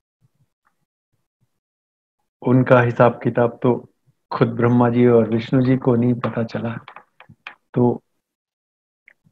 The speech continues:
हमारे जैसे नाचीज का तो उनके बारे में बात करना भी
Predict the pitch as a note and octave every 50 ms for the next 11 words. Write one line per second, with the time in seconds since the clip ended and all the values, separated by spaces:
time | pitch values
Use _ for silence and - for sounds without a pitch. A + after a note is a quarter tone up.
0 | _ _ _ - - G#2+ - B2+ B2 A#2+ B2 B2 A#2+ A#2 A2+ - B2 A#2 A#2 A#2
1 | A#2 A2+ - B2 A#2+ A2+ - - A#2 A2+ - - A#2+ A#2 - - - A#2 A2+ A#2+
2 | - A#2+ A#2 A2+ A2+ A2+ A#2+ A#2 A#2 G#2+ G2+ A2+ A2 G#2+ - - G#2+ G#2+ G#2 A2
3 | A2 A2 G#2+ A2 A2+ A2 -